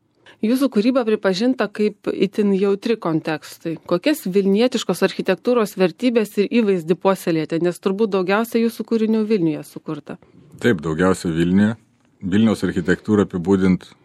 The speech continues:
Speaker 2: tiek senąją, tiek naują gal nėra lengva. Tai toks lengvas chaosas, kuriame užči-, užčiuopti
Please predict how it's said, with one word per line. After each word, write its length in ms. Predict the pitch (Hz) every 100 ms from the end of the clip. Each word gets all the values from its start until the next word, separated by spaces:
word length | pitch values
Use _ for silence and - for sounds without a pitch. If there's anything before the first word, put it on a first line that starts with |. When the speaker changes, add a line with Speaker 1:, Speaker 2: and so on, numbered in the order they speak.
| _ _
Speaker 2:
tiek 160 | 85 -
senąją, 380 | - 90 92 82
tiek 160 | 85
naują 300 | 90 90 90
gal 140 | 82 82
nėra 240 | 85 85
lengva. 400 | 80 80 90 107 117 _ _ _ _ _ _ _ _ _
Tai 140 | 78 -
toks 380 | 82 - - _ _
lengvas 480 | 85 87 90 80 85
chaosas, 480 | - 87 95 - 101
kuriame 300 | - 95 90
užči-, 380 | 90 - - -
užčiuopti 560 | 95 - - 98 -